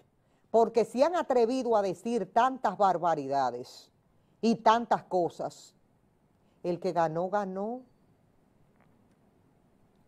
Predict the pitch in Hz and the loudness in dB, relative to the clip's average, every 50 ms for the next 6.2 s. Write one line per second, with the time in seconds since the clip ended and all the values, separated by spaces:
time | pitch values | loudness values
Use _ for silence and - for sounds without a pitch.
0 | _ _ _ _ _ _ _ _ _ _ _ _ _ _ _ - 175 165 156 156 | _ _ _ _ _ _ _ _ _ _ _ _ _ _ _ 0 2 2 2 2
1 | - 196 202 202 - 254 - - 233 233 214 196 185 185 185 - - 190 180 - | 2 0 2 4 2 2 4 4 6 6 8 6 6 2 -2 0 0 -2 0 2
2 | 185 170 170 185 175 160 147 147 - 160 143 160 185 208 202 175 185 190 180 185 | 2 2 2 2 2 2 2 0 -2 -4 -2 0 0 0 0 0 0 0 2 2
3 | 170 151 143 143 139 127 104 - 120 - - _ _ _ _ _ _ _ _ _ | 2 2 2 0 -2 -4 -6 -10 -12 -12 -14 _ _ _ _ _ _ _ _ _
4 | _ _ _ _ _ _ _ _ _ _ _ _ _ _ _ - 143 143 139 147 | _ _ _ _ _ _ _ _ _ _ _ _ _ _ _ -2 -2 0 0 -2
5 | 143 - 185 185 185 190 196 196 196 202 214 208 240 208 185 170 156 139 143 143 | 2 4 4 6 6 6 6 6 6 6 4 4 2 2 4 2 2 2 0 -2
6 | 139 123 113 110 | -2 -2 -4 -6